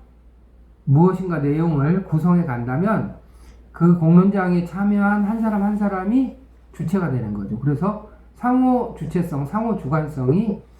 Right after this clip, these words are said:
형성되는 것이다. 이렇게 볼 수가 있는 것이죠. 두 번째는 우리는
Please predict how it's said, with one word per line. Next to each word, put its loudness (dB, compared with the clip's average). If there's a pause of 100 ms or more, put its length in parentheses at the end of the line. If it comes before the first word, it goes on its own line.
(180)
형성되는 0 (100)
것이다. -6
이렇게 -6
볼 -4
수가 -10 (320)
있는 4
것이죠. -6 (440)
두 2
번째는 2 (680)
우리는 6